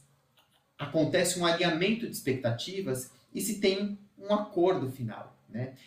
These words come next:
E aqui é muito interessante, ah, também provocar ou trazer pra que aquilo também parta da outra pessoa, pra que você po-, uma, uma forma de você obter esse compromisso é perguntar, tá, o que que você pode fazer,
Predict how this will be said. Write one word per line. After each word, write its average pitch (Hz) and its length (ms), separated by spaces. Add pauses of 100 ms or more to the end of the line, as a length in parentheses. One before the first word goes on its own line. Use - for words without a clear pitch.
(140)
E 185 60
aqui 196 220
é 214 40
muito 214 220
interessante, 160 840 (320)
ah, 127 420
também 135 320
provocar 123 800
ou 123 80
trazer 123 440
pra - 100
que - 100
aquilo - 280
também 165 260
parta 190 420
da 139 200
outra 120 280
pessoa, - 500
pra - 120
que - 340 (260)
você 143 280
po-, 160 200
uma, 156 160
uma 135 220
forma 165 300
de 127 80
você 127 200
obter 117 280
esse - 140
compromisso 123 440
é - 40
perguntar, 170 280
tá, - 340 (280)
o - 140
que 247 160
que - 60
você 196 240
pode 156 360
fazer, 135 600